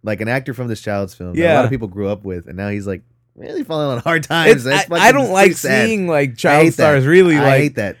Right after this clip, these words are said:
Speaker 2: the, um, what's his name? From The Sandlot, that guy, the, the,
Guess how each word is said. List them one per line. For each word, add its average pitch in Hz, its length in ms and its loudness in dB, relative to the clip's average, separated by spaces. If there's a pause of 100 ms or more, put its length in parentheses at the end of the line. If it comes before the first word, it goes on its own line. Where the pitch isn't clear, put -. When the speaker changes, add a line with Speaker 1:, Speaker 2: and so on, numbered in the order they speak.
(140)
Speaker 2:
the, 160 140 0
um, 147 400 4
what's 165 140 -4
his 151 140 -6
name? 131 500 -4 (1160)
From 135 140 -6
The 131 60 -4
Sandlot, 180 580 0
that 151 200 -2
guy, 175 320 2
the, 135 420 -2
the, 120 140 -4